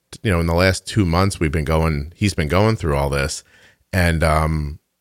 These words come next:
you know, like, he just had his thyroid imaged, and, you know, they, they're like, "Well, we think this is Hashimoto's based on the image, and we're gonna do more blood work later."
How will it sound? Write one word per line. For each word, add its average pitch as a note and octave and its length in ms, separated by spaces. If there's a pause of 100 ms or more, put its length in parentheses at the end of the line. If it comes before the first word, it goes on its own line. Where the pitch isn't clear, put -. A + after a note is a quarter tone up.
(580)
you A#2 120
know, G#2 160
like, F#2 160
he G#2 160
just F2+ 180
had F2 180
his F2+ 140
thyroid E2 580
imaged, E2 600
and, D#2 420 (120)
you E2 100
know, D2+ 180
they, D2 280 (720)
they're D#2 180
like, D2+ 240
"Well, D#2+ 240
we E2 120
think D#2 240
this - 180
is C#2+ 100
Hashimoto's D2+ 800
based D2+ 320
on D2+ 120
the D#2+ 160
image, F#2+ 340
and D#2+ 80
we're C#2+ 60
gonna D2 160
do C#2+ 120
more C#2 180
blood F2 220
work E2+ 240
later." D#2 400